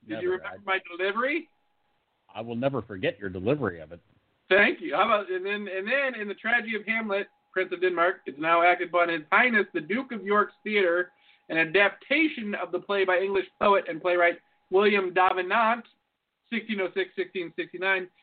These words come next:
Speaker 1: The expression has its current form. "Give that man that is not passion's slave, and I will wear him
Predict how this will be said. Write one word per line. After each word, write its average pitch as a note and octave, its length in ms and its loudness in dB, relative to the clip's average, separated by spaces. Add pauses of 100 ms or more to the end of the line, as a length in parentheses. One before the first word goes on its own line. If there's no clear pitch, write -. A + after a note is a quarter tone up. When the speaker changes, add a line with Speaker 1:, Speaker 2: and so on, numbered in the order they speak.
(140)
Speaker 1:
The F3 80 2
expression G3+ 640 2
has F#3 200 4
its F3+ 140 0 (120)
current F4+ 340 4
form. G#2+ 320 -4 (500)
"Give B3+ 240 2
that F#3 240 2
man E3 440 0 (640)
that F3+ 140 -2
is E3+ 140 2
not F#3+ 260 -2
passion's F3+ 500 0
slave, F#3 440 2 (260)
and E3+ 100 0
I G3 80 4
will G#3+ 160 6
wear B3+ 240 6
him D3+ 280 -4